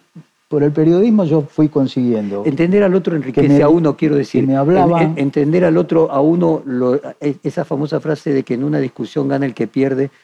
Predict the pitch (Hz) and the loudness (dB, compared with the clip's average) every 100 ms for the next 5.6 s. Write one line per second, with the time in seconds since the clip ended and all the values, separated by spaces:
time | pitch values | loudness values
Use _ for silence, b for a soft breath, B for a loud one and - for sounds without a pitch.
0 | b - 110 117 117 123 131 123 110 110 | b -12 -10 -8 -6 -2 -2 0 -2 -4
1 | - 127 113 107 110 104 101 92 90 _ | -6 -8 -6 -6 -6 -6 -6 -8 -14 _
2 | _ _ - 147 123 - 131 120 - - | _ _ -6 -4 -4 -4 -4 -4 -8 -4
3 | 135 131 139 143 180 170 175 180 170 165 | -4 -2 -2 0 0 2 0 0 0 -2
4 | - _ _ 139 170 - 127 117 120 - | -6 _ _ -2 -2 -2 -4 -2 -4 -6
5 | 117 117 120 - 120 117 | -6 -4 -6 -6 -6 -6